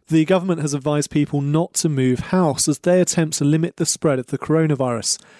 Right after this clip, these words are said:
It said buyers and renters should delay moves for the duration of the emergency stay-at-home measures. Press report suggests U K banks are calling for a full suspension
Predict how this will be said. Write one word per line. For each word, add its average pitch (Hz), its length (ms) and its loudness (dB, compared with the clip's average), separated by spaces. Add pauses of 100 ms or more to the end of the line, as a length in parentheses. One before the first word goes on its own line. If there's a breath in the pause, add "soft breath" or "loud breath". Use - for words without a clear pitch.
(120 loud breath)
It 160 100 0
said 165 220 0
buyers 175 380 2
and 151 260 -4
renters 160 400 0
should - 160 -4
delay 156 320 2
moves 135 400 0
for 143 240 0
the 139 160 0
duration 151 520 0
of 127 100 -4
the 143 80 0
emergency 135 540 -2
stay-at-home 131 680 -2
measures. 135 420 0 (380 loud breath)
Press 185 220 2
report 165 300 0
suggests - 500 -4
U 156 200 -2
K 143 180 -2
banks 143 440 -2
are 160 40 -6
calling 143 340 0
for 151 200 0
a 143 80 0
full 170 320 0
suspension 175 720 -2